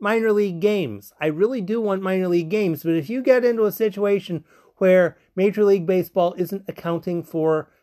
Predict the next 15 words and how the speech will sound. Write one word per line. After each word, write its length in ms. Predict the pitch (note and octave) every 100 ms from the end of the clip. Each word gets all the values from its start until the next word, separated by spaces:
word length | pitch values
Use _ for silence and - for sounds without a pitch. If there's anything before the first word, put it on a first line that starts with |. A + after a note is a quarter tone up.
| _
potential 520 | E3+ E3+ E3+ - D#3
covid 360 | - F#3+ E3+ E3+
outbreaks, 580 | E3+ - D3 C3+ - _ _ _ _ _ -
when 220 | F#3+ G#3+
there 180 | G3+ G3
is 280 | F#3+ G3+ F#3
one, 460 | G#3 G#3 A3+ F#3+ _ _ _ _ _ _
and 340 | A#2+ C3 E3 D#3+
there 160 | F#3
will 240 | F#3 G#3 G#3+
be, 400 | G#3+ F3+ E3 _ _ _ _ _ -
what 100 | C#4
do 60 |
you 100 | D4+
do? 400 | A3+ C4+ E4+ -